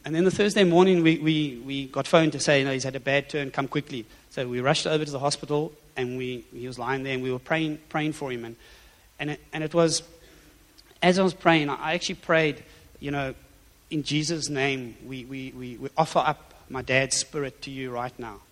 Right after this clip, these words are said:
And, and as I said that, he just stopped breathing and, and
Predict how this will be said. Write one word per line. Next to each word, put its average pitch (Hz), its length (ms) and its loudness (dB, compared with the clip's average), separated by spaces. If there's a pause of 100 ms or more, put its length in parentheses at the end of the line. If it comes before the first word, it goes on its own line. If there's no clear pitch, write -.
(160)
And, 147 120 -12 (120)
and 143 140 -4
as 180 180 6
I 175 60 6
said 156 280 2
that, 110 180 -8 (160)
he 113 80 -12
just 127 160 -4
stopped - 220 -8
breathing 113 360 -8 (160)
and, 127 200 -12
and 127 220 -10